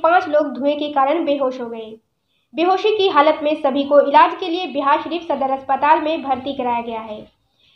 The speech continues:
परिजनों ने बताया कि बीती रात अधिक ठंड रहने के कारण कमरे में बोरसी जलाकर एक ही कमरे में कुल छह लोग सोए हुए थे।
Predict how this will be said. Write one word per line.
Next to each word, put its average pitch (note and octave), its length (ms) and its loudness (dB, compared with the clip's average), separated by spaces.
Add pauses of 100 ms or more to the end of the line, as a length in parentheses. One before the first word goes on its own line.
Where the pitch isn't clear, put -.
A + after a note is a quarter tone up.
(140)
परिजनों G4+ 400 6
ने G4 140 4
बताया D4 440 6
कि D4+ 220 -4
बीती D4+ 300 -2
रात D4 360 4
अधिक F4 380 0
ठंड D#4 140 0
रहने C#4+ 300 4
के C#4+ 160 -2
कारण C4+ 320 4 (100)
कमरे E4+ 300 2
में E4+ 220 0
बोरसी D4 340 4
जलाकर C#4 380 4
एक D#4 240 -4
ही D4 120 -6
कमरे C4 320 0
में C4 200 0
कुल C#4 220 -2
छह E4 160 2
लोग F4+ 180 2
सोए C4 240 2
हुए A#3+ 200 -2
थे। A#3 200 -12